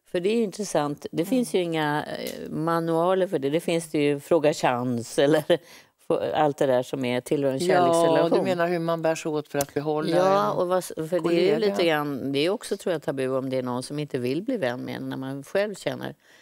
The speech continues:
Speaker 1: "Den här personen skulle jag vilja bli vän
Speaker 3: Ja,
Speaker 1: med."
Speaker 3: men det märker man ju väldigt fort om man säger, "Ska vi ta en,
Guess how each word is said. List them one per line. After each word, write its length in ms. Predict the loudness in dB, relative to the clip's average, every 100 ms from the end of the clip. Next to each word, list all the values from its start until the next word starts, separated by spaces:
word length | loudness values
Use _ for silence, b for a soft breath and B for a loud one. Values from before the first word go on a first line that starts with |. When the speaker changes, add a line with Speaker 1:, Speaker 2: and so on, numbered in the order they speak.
| b
Speaker 1:
"Den 120 | -6 -2
här 140 | -2
personen 380 | -2 -2 -2 -2
skulle 200 | -2 -2
jag 60 |
vilja 240 | 0 0 0
bli 160 | 0
vän 240 | 0 0 0
Speaker 3:
Ja, 60 | -4
Speaker 1:
med." 180 | -6 -8 -12 _
Speaker 3:
men 160 | -6 -2
det 80 | 0
märker 380 | 0 0 -2
man 120 | -8 -6
ju 60 |
väldigt 260 | -6 -6 -8
fort 380 | -6 -6 -6 -4
om 60 |
man 120 | -2
säger, 160 | 2 0
"Ska 160 | 0 -4
vi 80 |
ta 240 | -2 0
en, 100 | 0